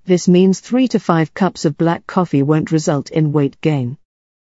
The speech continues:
As per Cornelis and her team, there is a genetic basis for why multiple cups of coffee are liked by some people, but not by all. Further, genes decide why some may like black coffee while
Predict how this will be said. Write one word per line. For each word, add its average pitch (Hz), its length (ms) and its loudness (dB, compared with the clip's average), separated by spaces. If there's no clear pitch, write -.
As 165 160 0
per 156 120 -2
Cornelis 175 600 2
and 160 140 -2
her 156 140 2
team, 147 420 0
there 175 180 4
is 180 120 2
a 175 60 4
genetic 208 560 2
basis 151 480 0
for 160 140 0
why 175 260 2
multiple 175 480 2
cups - 340 -6
of 139 160 -4
coffee 131 380 -4
are 143 100 -2
liked 170 380 0
by 156 140 0
some 190 260 0
people, 147 440 -4
but 156 120 2
not 139 240 0
by 139 200 0
all. 143 320 -2
Further, 170 500 0
genes 220 380 2
decide 202 480 0
why 156 240 2
some 170 320 2
may 185 160 4
like 196 260 0
black 175 300 -2
coffee 147 420 -2
while 151 220 0